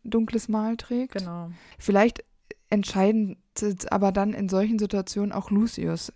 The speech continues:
Speaker 1: über ihr Verbleib, dass er sagt
Speaker 2: Ja.
Speaker 1: so, „Du machst jetzt hier und du bleibst hier.“
Speaker 2: Mhm.
Speaker 1: Weil
Speaker 2: Ja,
Speaker 1: in
Speaker 2: das
Speaker 1: der
Speaker 2: könnte sein.
Speaker 1: Situation wusste er ja, was jetzt hier los ist. Und da hätte er natürlich vielleicht auch gewollt, dass seine Frau ein bisschen außerhalb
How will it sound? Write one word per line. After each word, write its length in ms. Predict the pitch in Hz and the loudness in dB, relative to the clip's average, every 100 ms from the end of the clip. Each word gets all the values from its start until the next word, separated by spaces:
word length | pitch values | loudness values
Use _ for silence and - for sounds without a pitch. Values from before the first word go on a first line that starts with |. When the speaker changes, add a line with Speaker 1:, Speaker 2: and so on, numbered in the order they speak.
| _ | _
Speaker 1:
über 240 | 196 180 180 | -4 -2 -2
ihr 300 | 180 175 170 | -2 -4 -4
Verbleib, 520 | - 175 175 170 - | -2 0 2 0 -2
dass 140 | 180 | -6
er 160 | - 180 | -4 -2
sagt 160 | 180 | -2
Speaker 2:
Ja. 60 | 180 | -4
Speaker 1:
so, 120 | 185 - | -6 -6
„Du 160 | 180 | -4
machst 320 | 202 196 190 | -2 -4 -4
jetzt 160 | 196 185 | -6 -4
hier 200 | - 214 | -2 -2
und 120 | 208 | -2
du 80 | 196 | -6
bleibst 480 | 175 180 185 - 185 | -4 -2 -2 -4 -6
hier.“ 200 | 180 170 | -4 -4
Speaker 2:
Mhm. 180 | 170 175 - - - - | -8 -12 -16 -18 -18 -8
Speaker 1:
Weil 120 | 180 | -4
Speaker 2:
Ja, 40 | 196 | 0
Speaker 1:
in 40 | |
Speaker 2:
das 40 | 190 | 2
Speaker 1:
der 80 | |
Speaker 2:
könnte 80 | 220 | 2
sein. 80 | 220 | 2
Speaker 1:
Situation 800 | - 214 160 - 202 208 208 185 | 0 -2 -2 2 4 4 2 2
wusste 260 | 214 - | 0 0
er 180 | 170 170 | 0 0
ja, 160 | 170 165 | 0 0
was 200 | 170 - | -2 -2
jetzt 180 | 170 - | -6 -2
hier 140 | 175 | 0
los 280 | 170 175 - | 2 0 0
ist. 320 | 202 226 - _ _ _ - - - - | 0 -2 -4 _ _ _ -20 -20 -20 -8
Und 160 | - 185 | -2 4
da 100 | 185 | 4
hätte 240 | 190 190 | 4 2
er 100 | - | 2
natürlich 540 | 185 185 202 190 190 - | 0 -2 0 0 -2 -6
vielleicht 380 | - 185 190 - | -2 0 0 -2
auch 160 | 190 | -4
gewollt, 400 | - 185 190 202 | -2 0 2 0
dass 140 | 185 185 | 0 -4
seine 240 | 180 180 | -4 -4
Frau 340 | 180 - 185 196 | -6 -4 -2 0
ein 100 | 185 | -2
bisschen 760 | 196 - 190 185 185 185 185 - | -4 -6 -6 -4 -4 -6 -8 -6
außerhalb 640 | 208 226 185 180 170 - | -4 -2 -2 -2 -4 -6